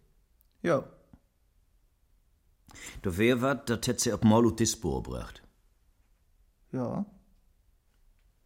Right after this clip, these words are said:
Speaker 2: Sie könnt mir aber nicht sagen, was das genau wär?
Speaker 1: Weet nicht. Vielleicht.
Speaker 2: Ja.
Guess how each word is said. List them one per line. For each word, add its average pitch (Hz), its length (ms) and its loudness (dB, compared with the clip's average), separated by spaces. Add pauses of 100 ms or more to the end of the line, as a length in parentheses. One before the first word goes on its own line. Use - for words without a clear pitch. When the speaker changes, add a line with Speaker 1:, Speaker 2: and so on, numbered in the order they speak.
(1120)
Speaker 2:
Sie 95 180 -8
könnt 110 240 -4
mir 120 140 2
aber 110 100 0
nicht 113 180 2
sagen, 110 220 0
was 104 100 -4
das 104 160 -8
genau 98 400 -2
wär? 110 200 -4 (2250)
Speaker 1:
Weet 139 280 -4
nicht. 202 300 -4 (1600)
Vielleicht. - 800 -8 (3250)
Speaker 2:
Ja. 104 240 -2